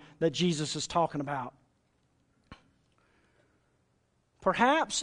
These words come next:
it's his refusal to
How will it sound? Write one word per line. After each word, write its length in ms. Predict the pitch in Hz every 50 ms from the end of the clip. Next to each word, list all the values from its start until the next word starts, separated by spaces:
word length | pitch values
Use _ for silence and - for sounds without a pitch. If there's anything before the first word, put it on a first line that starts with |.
| -
it's 520 | - 220 196 196 208 - - - - - -
his 340 | 190 185 180 175 - - - -
refusal 880 | 147 165 170 - - - 220 214 214 220 220 220 247 247 240 254 269
to 420 | 240 - - - 180 175 170 165